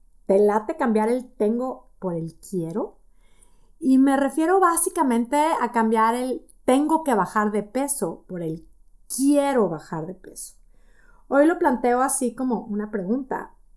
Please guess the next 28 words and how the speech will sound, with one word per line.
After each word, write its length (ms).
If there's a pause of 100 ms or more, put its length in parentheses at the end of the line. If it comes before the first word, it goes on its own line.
(180)
Primero 400
porque, 340 (920)
pues 140
el 80
mensaje 400
no 160
quiero 180
que 80
sea 440 (220)
"tienes 560
que 200
cambiar 480
el 200 (160)
tengo 500
por 160
el 160
quiero". 460
<laughs> 300
O 120
sea, 260 (320)
¿a 180
quién 220
le 80
gusta 400
que 80
le 80
impongan 440
algo? 340